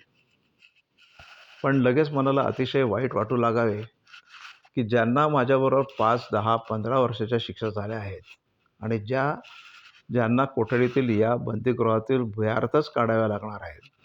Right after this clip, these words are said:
त्यांचे कसे होईल? त्यातील कोणी माझे बालमित्र होते, कोणी विश्वस्त सहकारी होते,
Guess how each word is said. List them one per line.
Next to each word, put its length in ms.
त्यांचे 320
कसे 280
होईल? 280
त्यातील 320
कोणी 260
माझे 240
बालमित्र 540
होते, 240
कोणी 200
विश्वस्त 540
सहकारी 560
होते, 220